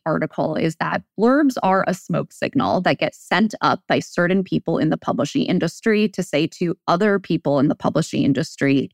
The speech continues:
"Hey, look over here, this book matters." There are so many books published every single year that there is just no way that people working at publishers, whether they be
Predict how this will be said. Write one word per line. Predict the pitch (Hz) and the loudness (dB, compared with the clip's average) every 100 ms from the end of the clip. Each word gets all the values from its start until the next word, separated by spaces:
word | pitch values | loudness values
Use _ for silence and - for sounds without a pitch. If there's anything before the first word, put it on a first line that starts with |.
| _ | _
"Hey, | - 165 170 165 - | 0 2 2 -2 -2
look | 170 - | -2 0
over | 160 156 | 0 0
here, | 170 - - 113 180 | -2 -2 -2 -2 -4
this | 214 135 - | -2 -2 -2
book | - - | -6 -4
matters." | - - - - 240 - _ _ _ _ _ - | -4 -4 -4 -2 -4 -4 _ _ _ _ _ -4
There | 240 247 | 0 2
are | 240 233 | 0 -2
so | - - 240 254 285 | -8 -2 2 4 2
many | 226 208 202 196 | 2 2 2 0
books | 185 160 185 _ _ _ _ - | 2 2 0 _ _ _ _ -2
published | 170 180 185 202 _ _ _ _ - | 0 2 0 0 _ _ _ _ -2
every | 277 277 254 262 285 277 277 | 2 2 2 2 2 2 0
single | - 214 208 202 196 190 202 | -2 0 2 4 4 2 0
year | 175 160 - 190 247 | -2 0 2 2 2
that | 254 233 | 0 0
there | 240 262 | 2 2
is | 269 | 2
just | 415 392 - | -2 -4 -4
no | 170 165 160 165 175 | -2 0 2 2 2
way | 160 156 175 | 0 0 0
that | 196 180 | 0 -2
people | - 165 - 156 - | -2 -4 0 0 0
working | - - 214 | -4 -4 0
at | 240 233 | 0 2
publishers, | 233 240 - 254 247 233 | 2 0 0 0 0 2
whether | 165 170 | 2 2
they | 160 147 | 2 0
be | 170 165 160 | 0 0 0